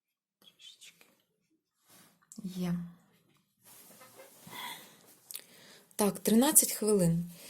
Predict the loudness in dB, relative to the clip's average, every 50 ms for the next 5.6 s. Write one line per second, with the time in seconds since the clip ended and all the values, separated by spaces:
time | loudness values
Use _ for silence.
0 | -18 -18 -16 -16 -16 -16 -16 -18 -16 -4 2 4 6 6 6 6 6 6 6 6
1 | 4 4 6 6 6 6 8 8 8 8 8 8 10 10 12 12 12 10 10 10
2 | 10 10 10 10 10 8 6 6 6 6 6 8 10 10 12 12 10 10 8 6
3 | 6 6 6 6 6 6 4 2 0 -2 -4 -10 -16 _ _ _ _ _ _ -20
4 | -16 _ -2 0 4 4 6 6 6 4 4 2 2 2 4 4 2 2 4 6
5 | 6 6 6 4 4 4 4 6 6 6 4 4